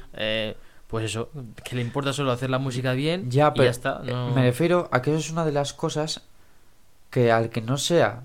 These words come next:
Speaker 2: no es-, no sea, eh, o no esté muy familiarizado con este tema, tú vas al cine, ves es-, ves la película, como es ella, y te choca.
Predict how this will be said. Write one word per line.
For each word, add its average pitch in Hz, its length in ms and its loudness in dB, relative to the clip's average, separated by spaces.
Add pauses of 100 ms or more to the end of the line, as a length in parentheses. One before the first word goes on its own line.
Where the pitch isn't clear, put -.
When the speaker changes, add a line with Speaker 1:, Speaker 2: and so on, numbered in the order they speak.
Speaker 2:
no 123 180 -2
es-, - 200 -8
no 135 240 -2
sea, 110 640 -2
eh, 110 600 -10
o 123 120 -2
no 131 100 0
esté 143 200 -2
muy 127 140 2
familiarizado 135 720 -2
con 131 160 -2
este 127 200 -4
tema, 139 360 -2 (1700)
tú 165 720 0
vas 139 220 2
al 143 100 2
cine, 117 480 -4
ves 120 280 -4
es-, - 240 -6
ves 131 260 -4
la 165 140 0
película, 151 560 0
como 139 200 -2
es 135 60 -2
ella, 139 280 -4
y 123 100 -8
te 110 140 -6
choca. - 340 -6